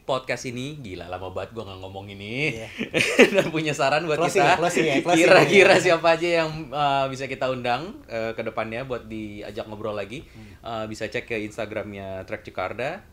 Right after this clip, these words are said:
Speaker 1: terus komen, eh, di situ, sebutin aja orangnya, sebutin aja, sebutin. Nanti kita ajak ngobrol, kita undang juga. Eh, segitu aja.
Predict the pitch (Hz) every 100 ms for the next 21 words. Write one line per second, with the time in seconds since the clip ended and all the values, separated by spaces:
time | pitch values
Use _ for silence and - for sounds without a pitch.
0 | - - 101 104 107 98 104 101 107 -
1 | - - - 101 98 98 104 107 110 -
2 | 110 143 113 98 107 95 98 117 101 95
3 | 110 143 - - - 95 92 90 95 101
4 | 92 95 101 - _ _ - - _ _
5 | _ - 120 120 120 107 113 - 110 101
6 | 110 127 147 151 151 151 - 107 98 -
7 | 117 107 101 101 98 120 170 - _ -
8 | - _ - 107 107 98 95 92 82 -
9 | _ _ _ _ - - - 113 107 101
10 | 98